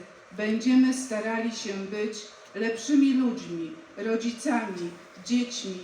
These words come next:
wychowawcami przyszłych pokoleń, sąsiadami, pracownikami, urzędnikami, radnymi,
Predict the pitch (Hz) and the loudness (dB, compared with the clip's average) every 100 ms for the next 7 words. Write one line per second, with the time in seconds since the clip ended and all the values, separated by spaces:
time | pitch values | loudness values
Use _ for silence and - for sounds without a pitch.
0 | 185 - - 196 226 247 233 233 - 277 | -16 -20 -12 -6 -4 -2 -2 -4 -2 2
1 | 254 254 - - 269 - 269 - 254 240 | 6 6 2 -4 -4 -2 -4 -4 -4 -2
2 | 214 185 175 170 180 185 - - - - | -4 -4 -6 -8 -10 -14 -20 -20 -16 -2
3 | 240 247 - 226 220 202 202 202 208 - | 4 4 4 -2 -2 -2 -2 -4 -6 -10
4 | - - 233 240 240 247 233 233 226 202 | -14 -6 0 0 0 -2 0 -2 -2 -4
5 | 196 202 214 - - - - 254 269 247 | -4 -4 -8 -10 -16 -10 -2 2 4 4
6 | 233 226 226 226 214 208 214 226 - - | 4 2 -2 -2 -2 -2 -4 -4 -8 -16
7 | - 196 220 240 240 233 226 226 233 | -10 -4 0 0 2 2 4 2 2